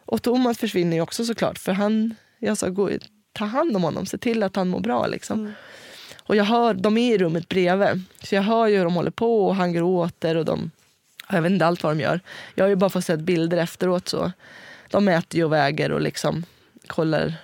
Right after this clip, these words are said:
Speaker 1: att han mår bra eftersom
Speaker 2: Mm.
Speaker 1: han är ju sju veckor för tidig.
Speaker 2: Mm.
Speaker 1: Eh, så att de måste ju hålla koll på honom liksom. Och sen, och Thomas kommer ut ibland och berättar så här att, "Ja, nu gör de det här och nu gör de det här." Och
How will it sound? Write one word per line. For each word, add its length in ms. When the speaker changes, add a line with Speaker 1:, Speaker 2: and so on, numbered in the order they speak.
Speaker 1:
att 220
han 160
mår 100
bra 260
eftersom 220
Speaker 2:
Mm. 80
Speaker 1:
han 160
är 120
ju 160
sju 240
veckor 260
för 120
tidig. 420
Speaker 2:
Mm. 180
Speaker 1:
Eh, 460
så 140
att 60
de 120
måste 280
ju 60
hålla 200
koll 260
på 120
honom 200
liksom. 300
Och 180
sen, 300
och 100
Thomas 280
kommer 220
ut 200
ibland 300
och 80
berättar 380
så 140
här 120
att, 120
"Ja, 200
nu 100
gör 120
de 120
det 60
här 400
och 160
nu 60
gör 120
de 120
det 60
här." 380
Och 80